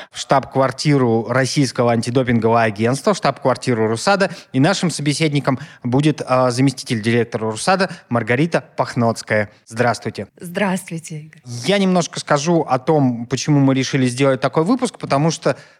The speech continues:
Speaker 1: так уж получилось, к сожалению, что тень допинговых скандалов, она стала как-то немножко омрачать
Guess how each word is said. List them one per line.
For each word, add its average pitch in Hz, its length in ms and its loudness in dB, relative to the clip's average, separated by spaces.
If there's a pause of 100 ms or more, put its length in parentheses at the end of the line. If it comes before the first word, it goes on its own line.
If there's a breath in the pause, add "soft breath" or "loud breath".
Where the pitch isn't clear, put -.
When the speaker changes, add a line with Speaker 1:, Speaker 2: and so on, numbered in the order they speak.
Speaker 1:
так 151 220 0
уж - 260 -8
получилось, 180 600 2
к - 80 -14
сожалению, 175 680 2
что 135 800 2 (260 loud breath)
тень 139 320 2
допинговых 127 500 0
скандалов, 226 580 2
она 160 320 4
стала 151 380 2
как-то 135 260 -2
немножко 127 420 2
омрачать 113 480 0